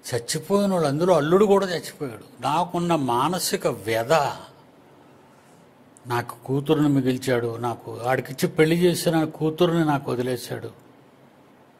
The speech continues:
నాకు కూతురు కన్నా ఇద్దరు పిల్లల్ని నా వదిలేశాడు. ఇప్పుడు నా ఒంటరితో పాటు,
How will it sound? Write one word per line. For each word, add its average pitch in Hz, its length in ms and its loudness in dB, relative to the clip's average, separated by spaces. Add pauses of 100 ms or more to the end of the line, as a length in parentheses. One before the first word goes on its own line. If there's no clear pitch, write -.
(1200)
నాకు 139 320 -2
కూతురు 202 480 2
కన్నా 180 340 4
ఇద్దరు 151 240 2
పిల్లల్ని 165 520 0
నా 151 180 2
వదిలేశాడు. 131 680 -2 (2250)
ఇప్పుడు 151 280 0
నా 151 260 4
ఒంటరితో 185 720 4
పాటు, 165 600 0